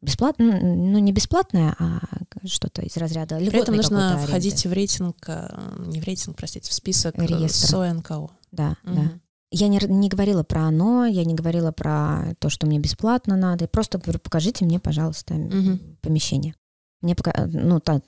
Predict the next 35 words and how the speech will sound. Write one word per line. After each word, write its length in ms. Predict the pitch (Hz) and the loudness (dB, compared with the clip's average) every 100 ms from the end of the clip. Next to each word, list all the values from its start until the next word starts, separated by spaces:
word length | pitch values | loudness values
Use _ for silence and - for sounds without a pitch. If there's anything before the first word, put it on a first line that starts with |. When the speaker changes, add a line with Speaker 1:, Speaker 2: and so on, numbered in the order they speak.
| _ | _
Speaker 1:
тут 160 | 160 147 | -4 -2
же 120 | 147 | 0
тоже 200 | 202 240 | 2 2
есть 220 | 185 - | 2 0
критерии, 500 | - - 226 247 156 | -2 0 2 4 2
там, 240 | - 139 | 2 0
по 180 | 143 151 | 0 0
размеру 400 | 139 143 190 262 - | 0 4 4 4 2
помещения, 800 | 196 190 - 180 175 160 151 147 | 2 0 0 0 2 2 2 0
по 160 | - 147 | -2 -2
тому, 220 | 151 147 | 0 0
где 140 | 147 | 2
оно 200 | 143 143 | 2 2
должно 260 | 139 139 143 | 0 0 2
находиться. 800 | 143 151 139 202 - - 180 175 _ | 0 0 0 0 -2 -4 -4 -6 _
То 40 | |
есть 120 | 156 - | -20 -8
для 160 | 139 151 | -2 2
нас 200 | 196 - | 2 0
это 160 | - - | -4 -2
принципиальный 500 | 151 - 165 185 180 | 0 0 0 0 -2
центр 420 | - 143 - 131 | -2 -2 -2 -2
был, 160 | 131 | -2
потому 240 | - - 127 | -2 0 0
что 160 | - | 2
люди 240 | 147 147 131 | 0 2 0
должны 300 | 135 135 139 | 0 0 2
Speaker 2:
Мгм, 80 | - | 2
Speaker 1:
приезжать 360 | 143 143 139 | 2 2 0
Speaker 2:
мгм. 100 | 196 | -2
Speaker 1:
каким-то 300 | 196 131 131 | -2 -2 0
образом, 420 | 127 - 131 139 143 | 0 0 -2 -4 -6
наличие 460 | 139 139 147 - | -4 -2 -2 -6
остановок 500 | 143 147 139 135 - | -4 0 0 0 -4
рядом. 280 | 135 127 139 | -4 -4 -4